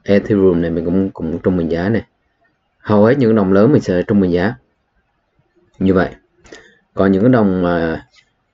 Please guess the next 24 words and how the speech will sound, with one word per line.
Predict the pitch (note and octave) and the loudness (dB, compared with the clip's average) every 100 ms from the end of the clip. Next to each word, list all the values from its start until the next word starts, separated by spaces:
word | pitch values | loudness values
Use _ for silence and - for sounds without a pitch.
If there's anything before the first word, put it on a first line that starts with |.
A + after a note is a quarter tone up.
| _ _ - | _ _ -4
farming | B2 A#2 A2+ G2 | 0 2 2 0
mình | F2+ | -2
sẽ | F2 | -2
đánh | F2+ A2+ | 2 4
nhanh, | B2 G#2+ | 2 2
thứ | A#2 | 0
nhanh | A2+ G#2+ | 2 2
thôi. | G#2 G#2 _ _ _ _ _ _ _ _ _ _ _ | 0 -2 _ _ _ _ _ _ _ _ _ _ _
Đấy, | - E2+ F#2+ G#2+ - _ - | -8 -6 -6 -8 -18 _ -8
thì | - F2+ | -2 2
nó | G#2+ | 2
lại | G2+ | 0
khác. | - A#2 B2+ - _ _ _ _ | -2 -4 -4 -12 _ _ _ _
Thì | - | 0
mình | F#2 F#2 | 2 2
sẽ | G2 | 2
làm | G#2 F#2+ | 2 4
video | G2+ G#2+ G#2 | 4 4 4
nói | G#2 | 2
rõ | A2+ G2 A2 | 2 0 0
là | G#2+ | 0
những | F2 E2+ | -2 -4
chiến | - B2 | -4 0
dịch | C3 | 0